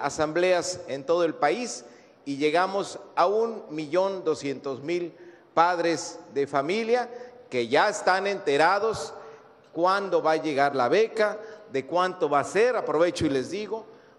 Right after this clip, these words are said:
va a ser de mil novecientos pesos por cada familia. Pero la presidenta dijo, "A ver,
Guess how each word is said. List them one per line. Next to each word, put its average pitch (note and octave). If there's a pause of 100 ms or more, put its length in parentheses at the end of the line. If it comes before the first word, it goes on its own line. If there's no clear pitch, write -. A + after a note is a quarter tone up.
(140)
va E3
a D#3+
ser E3+
de C3+
mil G#3
novecientos C#3+
pesos F3 (340)
por C#3+
cada F#3 (160)
familia. E3+ (3000)
Pero A#3
la A#3+
presidenta B3
dijo, A3
"A G3+
ver, G3